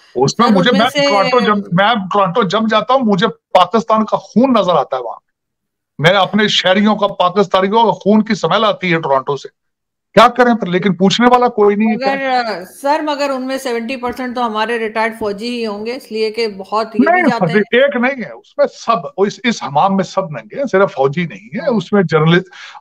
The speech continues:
Speaker 1: आप उसकी बात कर रहे हैं, जर्नलिस्टों ने कम प्लाट लिए हैं मलक, अ, मलक रियाज से। आप बात करते हैं journalist, आप असद कैसर का अगले दिन नाम आया, उन्होंने कहा पहले मोटरसाइकिल में फिर रहा था, आज पता नहीं कितने अरब रुपए का कारोबार बाहर कर रहा है। इसमें कौन नहीं है, मुझे ये बताएं।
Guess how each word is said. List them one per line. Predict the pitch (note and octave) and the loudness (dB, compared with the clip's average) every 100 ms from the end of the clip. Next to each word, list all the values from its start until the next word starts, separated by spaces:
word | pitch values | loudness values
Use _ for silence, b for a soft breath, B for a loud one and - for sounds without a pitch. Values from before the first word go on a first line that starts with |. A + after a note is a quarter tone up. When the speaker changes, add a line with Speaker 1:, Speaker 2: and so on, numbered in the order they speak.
| - | 0
Speaker 1:
आप | F#3 A3 | 2 2
उसकी | G#3+ - C4 | 0 -2 0
बात | A#3 A#3 G#3+ | 0 0 -2
कर | |
रहे | G#3 G#3+ | -4 -4
हैं, | G3 C#3 | -6 0
जर्नलिस्टों | F#3+ A3 A#3+ - B3 | 2 4 2 2 0
ने | A#3 | 0
कम | G#3+ A#3+ | -2 0
प्लाट | A#3+ A#3+ A#3 | 2 4 2
लिए | A#3+ A#3 | 0 0
हैं | A#3+ | 2
मलक, | A3+ A3 - | 0 -2 0
अ, | G3+ F#3+ | 0 2
मलक | E3 G3+ G3+ | 2 0 2
रियाज | G3 G3 | 2 0
से। | A#3+ A3+ E3 _ _ - | -8 -14 -20 _ _ 2
आप | D3 F#3 | 4 6
बात | F3+ G3 F#3+ | 6 4 2
करते | G#3 G3 | -2 2
हैं | G#3 G3+ | 0 2
journalist, | D#3 E3+ G#3+ G#3 - b b | 2 2 2 0 -2 b b
आप | D3+ G3 G3+ | 2 2 0
असद | G3 A#3 A3+ | -2 -2 -2
कैसर | G#3 G3 A3+ | -2 0 0
का | A3 | 0
अगले | G3+ A3 | 2 2
दिन | G#3+ G#3+ | 2 0
नाम | F#3+ E3 D3 G3 G3 | 0 2 2 2 4
आया, | G3 | 4
उन्होंने | G3+ G3+ | 4 2
कहा | G3+ G#3 | 2 0
पहले | G3 G3 | 2 2
मोटरसाइकिल | E3+ C#3 D3 F#3 G3 G3+ | 2 0 -2 0 2 2
में | |
फिर | E3+ D#3+ | 0 2
रहा | F#3 | 2
था, | F#3 | 2
आज | F3 F3+ | 0 0
पता | F3 F#3 | -2 -2
नहीं | F3+ | -2
कितने | E3 D#3 F#3 | -4 -2 2
अरब | E3+ F3+ | 2 2
रुपए | E3+ E3 | 0 0
का | E3 | 0
कारोबार | E3 C#3 D3 F3 | 0 0 2 0
बाहर | D3 C3+ | 0 -4
कर | - C#3+ | -2 -4
रहा | D3+ | -4
है। | - B B B C#3 | -10 B B B -8
इसमें | C3+ C#4 | -4 -2
कौन | - D4 D#4+ E4 | 2 4 4 2
नहीं | A#3 B3 B3+ | 2 2 2
है, | G#3+ | 0
मुझे | E3+ E3 | -2 -4
ये | D3+ | -6
बताएं। | C#3+ B2+ - | -8 -10 -16